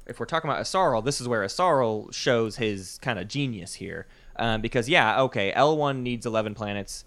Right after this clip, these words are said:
Yin needs eleven planets, and everyone's watching for that. But Asarl kept his ear to the ground and saw that L one needed to also have, uh, ships. He, he had still not claimed the stage one of having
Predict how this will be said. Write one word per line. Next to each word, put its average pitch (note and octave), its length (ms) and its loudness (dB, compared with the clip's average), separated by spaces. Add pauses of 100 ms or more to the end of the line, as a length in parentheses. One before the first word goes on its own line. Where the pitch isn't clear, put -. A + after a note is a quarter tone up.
(100)
Yin A#2+ 260 -2
needs A2+ 200 -4
eleven G#2 240 -2
planets, G2 260 -6
and F#2 180 -12
everyone's C3+ 500 2
watching G#2 360 -2
for G2+ 180 -8
that. C3 360 4 (420)
But B2 580 4
Asarl G#3 480 4
kept F#3+ 180 0
his C3 140 2
ear G#3+ 140 4
to E3+ 80 6
the A#2+ 80 0
ground G2 300 2
and A2 140 -4
saw A#2+ 500 4 (240)
that A#2+ 160 2
L D3 260 6
one C3 440 2 (140)
needed A#2+ 440 0
to - 240 -2
also C3 300 2
have, A2 300 -2 (300)
uh, A2 200 0
ships. - 460 -2
He, B2+ 180 -4
he B2+ 140 4
had A#2 120 4
still F3+ 200 0
not E3 180 2
claimed C3+ 320 0
the A#2 80 -6
stage A2+ 440 0
one A2 460 -2 (260)
of A2+ 120 -4
having G2+ 480 -2